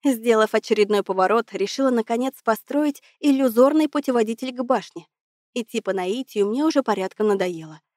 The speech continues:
Да и то самое предчувствие, и мои травки, которым я так радовалась, начали играть дурную шутку. Они слишком уверенно указывали туда, где меня могли ждать неприятности. И, обходя те, я всё больше плутала по кругу.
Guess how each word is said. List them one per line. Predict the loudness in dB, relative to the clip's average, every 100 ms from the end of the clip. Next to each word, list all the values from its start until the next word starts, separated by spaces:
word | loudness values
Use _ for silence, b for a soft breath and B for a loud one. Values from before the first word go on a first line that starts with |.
| _ _ -2
Да | 2
и | 2
то | 0
самое | 0 2 4 2
предчувствие, | -2 -6 0 0 0 -4 -4 -6 _
и | 0
мои | 0 0
травки, | -2 -2 -2 -2 -6
которым | -4 -2 0 0 -4 -2
я | 0
так | 0 -2
радовалась, | -2 -2 -6 -14 -18 _ _ _ -2
начали | -2 0 0 0
играть | 2 2 2 -4
дурную | -2 0 2 0
шутку. | -2 -6 -4 -6 -8 _ _ _ -4
Они | 0 0
слишком | -2 -4 -4 -2 -2
уверенно | 0 0 2 2 2
указывали | 2 0 0 -2 -4
туда, | -4 -4 -4 -4 b b -4
где | 0
меня | 2 2 2
могли | 2 0 -2
ждать | 0 -2 -2
неприятности. | -2 -2 -4 -6 -8 -16 -18 -20 _ _ _ _ _ _ -2
И, | 2 2
обходя | 0 0 0 2 0
те, | 0 -2
я | 2 0
всё | 2 0
больше | 2 -2 -2 -4
плутала | 0 0 2 0 0
по | -2
кругу. | -6 -10 -10 -18